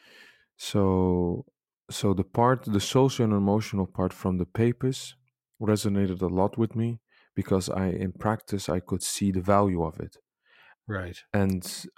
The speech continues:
Speaker 1: um, and I also practice it, I must say. I experimented w-, with it by, by, I normally, if I would have an idea, I would go s-, directly to my manager, say, "This is my idea.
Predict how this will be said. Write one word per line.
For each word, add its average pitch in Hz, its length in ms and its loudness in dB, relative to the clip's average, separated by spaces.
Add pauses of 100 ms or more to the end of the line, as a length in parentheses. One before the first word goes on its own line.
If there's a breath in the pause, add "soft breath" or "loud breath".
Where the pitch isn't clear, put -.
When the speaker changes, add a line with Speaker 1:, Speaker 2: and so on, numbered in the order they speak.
(120)
Speaker 1:
um, 87 680 0 (540 soft breath)
and 113 140 4
I 123 40 8
also 135 240 4
practice 147 460 0
it, 90 300 -4
I 98 80 0
must 95 240 -2
say. 80 280 -4 (360 loud breath)
I 107 80 0 (220)
experimented 110 640 4
w-, 90 240 0
with 90 300 -2
it 107 240 0
by, 95 400 4 (800 soft breath)
by, 95 440 0 (240)
I 110 80 4
normally, 117 600 6 (420)
if 110 220 -4
I 98 80 4
would 95 220 2
have 95 180 2
an 90 100 2
idea, 90 420 2
I 87 40 2
would 90 180 0
go 92 180 4
s-, - 200 -6 (240)
directly 95 420 0
to - 120 -10
my 85 140 -2
manager, 90 420 0
say, 87 300 -2
"This - 200 -10
is 87 140 -10
my 82 180 -2
idea. 85 400 -2